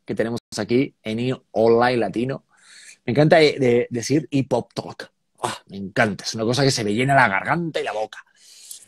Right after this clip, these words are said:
Yo estoy muy contento de haber estado aquí con él, con Tiago. Me lo pasé muy bien, creo que fue una conversación bastante padre. Con-, conocimos un poquito sus inicios, su forma de pensar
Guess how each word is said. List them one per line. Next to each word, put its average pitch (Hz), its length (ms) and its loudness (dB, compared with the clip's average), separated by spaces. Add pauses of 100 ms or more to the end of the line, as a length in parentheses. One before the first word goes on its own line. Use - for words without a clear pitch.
(120)
Yo 156 140 6
estoy 185 560 2
muy 175 240 -4
contento 170 340 -6
de 156 40 -4
haber 147 140 -6
estado 139 260 -10
aquí 131 160 -10
con 131 180 -10
él, 131 140 -14
con 117 160 -12
Tiago. 165 480 0
Me 127 140 -8
lo 127 60 -6
pasé 156 260 -4
muy 165 120 0
bien, 151 260 -4
creo 123 160 -4
que 131 100 -2
fue 135 120 -10
una 131 60 -6
conversación 120 420 -6
bastante 120 540 -2
padre. 131 560 -2
Con-, 113 260 -4
conocimos 117 400 -2
un 123 80 -2
poquito 120 300 2
sus 110 160 -4
inicios, 143 440 2
su 110 120 -6
forma 120 260 -2
de 110 80 2
pensar 131 500 0